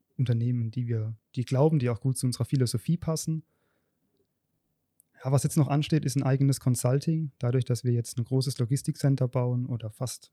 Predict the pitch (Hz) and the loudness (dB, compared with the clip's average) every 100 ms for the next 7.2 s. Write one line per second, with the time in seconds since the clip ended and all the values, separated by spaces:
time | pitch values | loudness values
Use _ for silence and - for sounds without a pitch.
0 | _ _ 123 - 131 - - 127 123 123 | _ _ -10 -2 -2 -2 -4 -2 0 0
1 | - 117 117 117 117 113 135 127 131 - | 0 -2 0 0 -2 -2 0 4 2 2
2 | 147 143 _ _ _ _ - 123 113 - | -2 -2 _ _ _ _ -18 -16 -16 -16
3 | 151 123 131 135 120 123 123 127 117 117 | -10 -2 0 2 0 0 -2 0 -2 -6
4 | - _ _ _ _ _ _ - 110 - | -10 _ _ _ _ _ _ -20 -14 -4
5 | 113 113 123 - 135 123 117 - - 120 | -2 -2 -2 0 0 0 0 -4 -2 -2
6 | 120 - 113 117 120 113 117 139 151 160 | -2 -2 0 -2 -4 -4 -2 -2 -2 -2
7 | 160 | -4